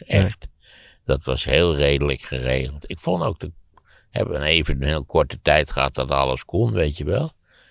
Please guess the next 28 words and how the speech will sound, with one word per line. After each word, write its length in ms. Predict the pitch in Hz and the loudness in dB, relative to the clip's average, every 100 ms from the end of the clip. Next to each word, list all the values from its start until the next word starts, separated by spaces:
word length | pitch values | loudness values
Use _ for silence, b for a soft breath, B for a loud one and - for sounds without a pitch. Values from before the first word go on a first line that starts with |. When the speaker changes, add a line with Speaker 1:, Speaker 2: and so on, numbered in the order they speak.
| b - | b -4
Speaker 2:
Dat, 180 | 78 - | -4 -4
dat 200 | - 62 | -6 -6
er 140 | - - | -8 -8
plotseling 600 | - 73 71 - 67 69 | -2 -2 0 -2 -2 0
alles 280 | 69 69 | 2 2
afgeschaft 640 | 80 82 - - 87 101 - | 0 -2 -4 -4 -2 -2 -2
was, 320 | 90 95 - | -4 -2 -4
vanaf 300 | - 64 - | -4 -4 -6
september 540 | - - 73 73 71 69 | -12 -4 0 0 -2 -6
of 120 | 69 | -4
zo 280 | - 73 69 | 0 0 0
tot, 320 | - 71 - | -2 -2 -2
wat 180 | - 67 | -12 -6
was 200 | 67 73 | -2 -2
het, 120 | 82 | -2
begin 280 | 76 71 65 | -6 -4 -2
november, 480 | 69 69 73 - - | -4 -4 -4 -6 -6
eind 240 | - - - | -4 -4 -4
november. 500 | 73 71 76 110 - _ B B B B B | -6 -4 -4 -6 -14 _ B B B B B
Ik 180 | - - | -4 -4
vond 160 | 254 | -8
dat 160 | 202 - | -6 -4
in 140 | 58 | -4
de 120 | 57 | -4
schouwburgen 720 | - - 98 73 71 64 64 | -8 -2 0 2 2 0 0
met 120 | 58 60 | -6 -4
name 320 | 71 64 65 | -4 -2 -4
al 120 | 67 | -6